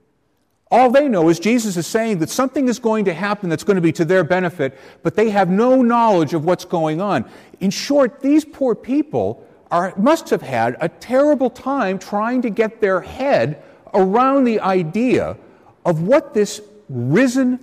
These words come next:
Lord Jesus Christ must have been. I don't envy them. Of course,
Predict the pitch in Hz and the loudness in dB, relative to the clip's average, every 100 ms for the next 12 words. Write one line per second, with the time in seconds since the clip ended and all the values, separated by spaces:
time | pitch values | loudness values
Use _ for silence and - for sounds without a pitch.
0 | - 156 156 190 196 185 160 143 175 185 | -10 -6 2 4 4 2 -2 -6 -4 -2
1 | 160 160 - - 277 208 143 - - _ | -4 -8 -10 -4 -2 -2 -4 -10 -20 _
2 | _ 139 135 - - 233 - 285 302 165 | _ -6 -4 -6 -6 -8 -6 -6 -4 -6
3 | - _ _ _ _ _ _ _ _ _ | -8 _ _ _ _ _ _ _ _ _
4 | _ _ _ _ _ _ _ _ _ _ | _ _ _ _ _ _ _ _ _ _
5 | _ _ _ 196 214 285 277 311 302 139 | _ _ _ -2 2 2 2 -2 -2 -4
6 | 92 - - _ _ _ _ _ _ _ | -6 -16 -20 _ _ _ _ _ _ _
7 | _ _ _ _ _ _ _ _ 170 - | _ _ _ _ _ _ _ _ -10 -4
8 | 349 294 - | -2 -2 -4